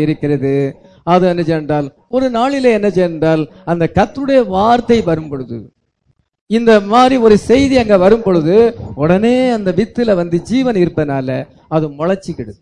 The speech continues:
அது ஒரு அழகான செடியாக வந்து பலன் கொடுக்கிறது, கனிகளை கொடுக்கிறது.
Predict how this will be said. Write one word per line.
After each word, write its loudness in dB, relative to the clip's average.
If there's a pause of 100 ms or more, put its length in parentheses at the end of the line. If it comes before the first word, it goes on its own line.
(1160)
அது 2
ஒரு 2
அழகான 0
செடியாக 0
வந்து -4 (140)
பலன் 0
கொடுக்கிறது, -2 (200)
கனிகளை -2
கொடுக்கிறது. -6